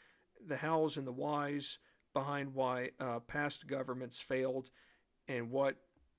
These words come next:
our new nation could do to ensure that, um, we didn't make the same mistakes. Now, as for the other two men who did not,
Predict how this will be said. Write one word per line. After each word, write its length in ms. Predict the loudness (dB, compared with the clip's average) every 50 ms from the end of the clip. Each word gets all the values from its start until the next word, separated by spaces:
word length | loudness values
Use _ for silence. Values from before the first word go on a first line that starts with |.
| _ _ _ _ _ _ _ -20 -20 -20 _ _ _ _ -6
our 200 | -4 -2 -2 -2
new 200 | -2 -2 -4 -2
nation 520 | -2 -2 -2 -2 -2 -2 -4 -6 -6 -6
could 220 | -6 -6 -6 -4 0
do 340 | 0 2 2 2 0 -2 -4
to 220 | -6 -6 -6 -6
ensure 460 | -6 -6 -4 -2 0 2 2 2 0 0
that, 320 | 0 0 0 -2 -2 0
um, 360 | 0 2 2 0 -4 -8 -12 -14 _
we 200 | -8 -4 -2 -2
didn't 340 | 0 0 -2 -2 -4 -6 -4
make 220 | -2 -2 -4 -4
the 80 | -8 -10
same 320 | -6 -6 -4 -4 -6 -6
mistakes. 720 | -8 -10 -10 -4 -2 -2 -4 -4 -6 _ -12 -12 -12 -12 -12 _ _ _ _ _ _ _ _ _ _ _ _ _ _ _ _ _ _ _ _ -20 -20 -20 -20 -20 -20 -20 -20 -20 -20 -10 _
Now, 240 | 2 4 4 4 4
as 280 | 4 4 2 2 2 0
for 120 | 0 2
the 100 | 2 4
other 180 | 4 4 2 0
two 300 | 0 2 4 4 4 4
men 380 | 2 0 0 0 -2 -2 -2 -2
who 160 | 0 0 0
did 160 | 0 -2 -2
not, 300 | 0 0 0 0 -2 -2